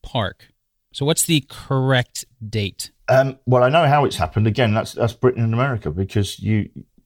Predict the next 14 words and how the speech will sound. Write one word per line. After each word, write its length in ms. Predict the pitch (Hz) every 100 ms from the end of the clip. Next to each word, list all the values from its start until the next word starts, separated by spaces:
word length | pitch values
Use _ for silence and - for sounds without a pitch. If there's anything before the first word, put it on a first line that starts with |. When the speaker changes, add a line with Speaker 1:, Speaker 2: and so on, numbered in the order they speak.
| _
Speaker 2:
you 280 | 98 107 107
have 240 | 98 95
your, 300 | 104 101 95 90 _ -
you, 200 | 98 92 -
you 160 | 95 - _ _ _ -
produce 320 | - 98 -
your 80 | 80
dates 380 | 110 120 -
a 20 | 73
different 300 | 82 - 85
way 120 | 78
around. 280 | 76 78 85
You 80 |
put, 280 | 87 85 -